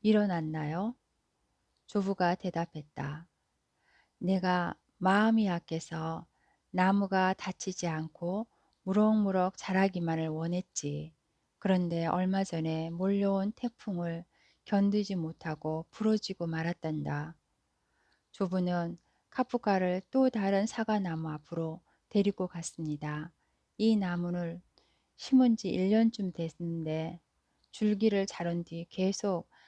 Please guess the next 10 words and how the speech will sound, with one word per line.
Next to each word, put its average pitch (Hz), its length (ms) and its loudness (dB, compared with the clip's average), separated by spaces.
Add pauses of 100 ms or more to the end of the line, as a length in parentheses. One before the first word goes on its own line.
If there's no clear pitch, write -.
(200)
가지치기와 175 1000 -2 (280)
휘무지를 240 640 4
해주었지. 165 880 -6 (1160)
그랬더니 185 720 2
삼 226 260 0
년 220 200 2
뒤에 165 480 -4
맛있는 208 640 0
열매를 170 460 0
맺었어. 160 760 -6